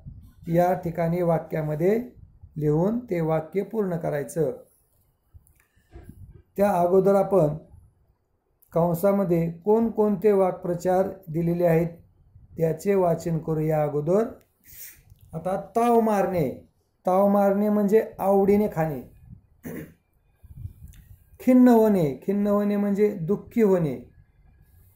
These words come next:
निश्चय करणे म्हणजे मनोमन निश्चय करणे, निर्धार करणे.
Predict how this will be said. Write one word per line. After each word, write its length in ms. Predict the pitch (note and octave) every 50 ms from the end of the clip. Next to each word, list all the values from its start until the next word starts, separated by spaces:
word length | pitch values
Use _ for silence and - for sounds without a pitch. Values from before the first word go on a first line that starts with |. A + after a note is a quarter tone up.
| _ _ _ _ -
निश्चय 500 | D#3+ F#3+ A3 G#3+ - - - B3 B3 B3
करणे 380 | B3 A#3+ A3+ G#3 G3 F#3+ F3+ F3
म्हणजे 280 | F3 F3+ F3+ G#3 G3+
मनोमन 540 | F#3+ F#3+ G3 G3+ G3+ G#3 G#3 G#3+ A#3 A3+ A3
निश्चय 340 | A3 F3+ - - A#3 A3 G3
करणे, 580 | - G3+ F#3 F3 E3+ D#3 C#3 B2+ B2 - - -
निर्धार 500 | E3 F3 G3 G3 F#3+ F3 G#3 A3 A3+ A3
करणे. 420 | A3 G#3+ G3 E3+ E3 D#3 C3+ B2